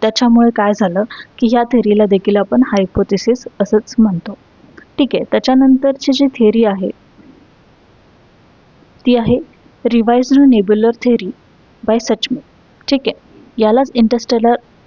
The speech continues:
थेअरी असं देखील म्हटलं जातं. याचं कारण सांगते, तर यांनी काय गोष्टी अज्युम केल्या होत्या की एक इंटरस्टेलर बस्ट आहे, म्हणजे एक डार्क मॅटर आहे आणि काय होतं की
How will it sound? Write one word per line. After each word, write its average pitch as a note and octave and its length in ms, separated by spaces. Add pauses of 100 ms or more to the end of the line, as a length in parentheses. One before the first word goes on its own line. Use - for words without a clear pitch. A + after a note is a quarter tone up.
(120)
थेअरी G#3+ 240
असं G#3 260
देखील G#3+ 320
म्हटलं G3+ 340
जातं. F#3 340 (340)
याचं G#3+ 260
कारण A3 260
सांगते, G3 460
तर A#3 140
यांनी A#3 300
काय C4 180
गोष्टी C4 380
अज्युम G#3+ 340
केल्या F#3+ 240
होत्या F3+ 240 (540)
की D#4+ 180
एक C4 220
इंटरस्टेलर B3+ 720
बस्ट G#3+ 320
आहे, E3+ 220
म्हणजे G3+ 400
एक B3+ 220 (120)
डार्क G3+ 340
मॅटर F#3+ 360
आहे F3+ 260 (600)
आणि A3+ 260
काय C#4+ 200
होतं G#3+ 340 (100)
की A#3+ 100